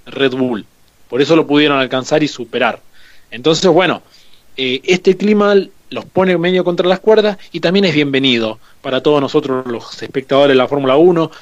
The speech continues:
y para los que somos amantes del deporte motor también, porque lo pone en una situación donde, bueno, no tiene escudero, no está prácticamente, ahora no es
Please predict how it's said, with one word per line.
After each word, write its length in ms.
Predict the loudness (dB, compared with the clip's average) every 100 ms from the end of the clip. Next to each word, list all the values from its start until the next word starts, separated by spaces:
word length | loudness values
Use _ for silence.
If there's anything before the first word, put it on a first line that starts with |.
| -20 -20 -16
y 100 | -4
para 180 | 2 2
los 120 | 2
que 100 | 0
somos 280 | -2 -2 -2
amantes 320 | -2 -2 -2
del 80 | -2
deporte 280 | -2 0 0
motor 280 | 0 0
también, 340 | 0 2 2 2
porque 360 | 0 -2 -4 -6 -14 -2
lo 180 | 0 2
pone 220 | 2 2
en 80 | 2
una 180 | 0
situación 480 | -2 -2 -2 0 0
donde, 360 | 2 2 2 2 -6 -20 -6
bueno, 280 | -2 -2 -2
no 180 | -6
tiene 260 | -4 -2 -2
escudero, 500 | -2 2 4 6 4
no 180 | 0 -4 -8
está 760 | -18 -2 0 2 0 0 -2 -6 -2
prácticamente, 680 | -2 0 -2 -2 -2 -2
ahora 220 | 0 0 0
no 140 | 0
es 220 | -4 -10